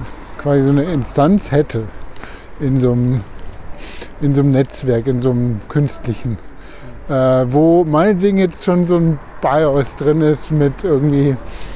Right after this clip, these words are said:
ähm, dass bestimmte Bilder da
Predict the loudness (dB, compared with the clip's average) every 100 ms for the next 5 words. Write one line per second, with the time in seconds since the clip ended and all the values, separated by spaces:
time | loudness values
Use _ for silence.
0 | -10 -12 -12 -6 0 4 4 2 0 -2
1 | -4 -10 -14 -16 -20 -20 -20 -20 -20 -4
2 | 0 0 -2 -12 -14 -16 -16 -18 -14 -4
3 | -2 2 0 2 2 2 2 2 4 4
4 | 4 4 4 2